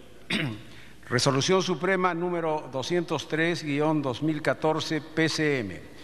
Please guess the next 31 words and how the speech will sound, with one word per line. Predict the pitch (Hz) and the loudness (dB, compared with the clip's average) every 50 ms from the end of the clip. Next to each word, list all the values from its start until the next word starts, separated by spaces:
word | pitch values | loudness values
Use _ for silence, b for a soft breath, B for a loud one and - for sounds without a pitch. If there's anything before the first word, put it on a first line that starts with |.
| B B B B B B B - | B B B B B B B 4
Lima, | 139 170 180 175 175 180 175 151 | 6 6 6 6 2 0 -2 -4
veintitrés | 135 139 135 120 135 131 - 160 175 160 | -4 -6 -6 -4 -6 -4 -2 0 0 0
de | 156 156 | 0 -2
junio | - - 175 180 170 170 170 156 | -4 -2 0 2 2 4 2 2
de | 139 | 2
dos | 131 131 120 101 | 0 -2 -2 0
mil | 147 156 147 | 0 -2 0
catorce. | - 151 139 - 156 143 123 107 - - 87 82 - - - - - - - B B B B B B B B B B | 0 0 0 2 2 0 0 -2 -6 -8 -10 -12 -14 -14 -16 -18 -18 -18 -18 B B B B B B B B B B
Vista | - 127 160 202 196 - - 226 190 | 0 2 4 4 4 2 4 4 4
la | 175 170 | 4 4
propuesta | - 151 147 143 156 175 180 165 - 170 | 0 0 -6 -4 -2 -4 -4 -2 -4 -6
del | 143 | -4
señor | 117 139 151 160 165 | -2 -2 0 0 0
presidente | 160 175 151 - 143 147 156 165 170 160 175 | 0 -2 -4 -2 0 2 2 2 2 2 0
del | 147 | -2
Consejo | 131 135 131 120 139 165 143 - 160 | 0 0 0 0 0 0 0 0 0
de | 147 143 | 2 4
Ministros, | 143 147 151 156 143 - - - 101 101 - - - - - B B B B B B B B B - | 4 4 4 2 0 -2 -6 -10 -10 -10 -10 -12 -12 -14 -16 B B B B B B B B B 0
de | 131 | 0
conformidad | - - 143 135 - 139 135 131 135 139 143 175 202 202 | 4 4 4 4 4 0 0 0 0 2 4 4 2 2
con | - 180 165 | 2 0 0
el | 156 156 | 2 0
artículo | - 110 127 180 175 156 175 165 151 | 0 -2 -2 -4 -2 0 0 0 0
ciento | 131 - 165 170 170 151 165 | 2 2 2 2 2 2 0
veintidós | 151 147 139 123 131 139 139 160 165 147 | 0 0 0 0 -2 0 0 2 2 2
de | 151 | 0
la | 135 131 | -2 -2
Constitución | - 127 123 107 123 117 - 120 107 147 160 151 | -2 -2 -4 -2 -4 -4 -4 -2 0 2 2 2
Política | 151 143 135 143 156 143 160 143 143 143 | 2 2 2 2 2 0 0 0 2 2
del | 135 131 117 | 2 2 0
Perú, | - 139 139 156 143 123 | 0 0 0 2 0 0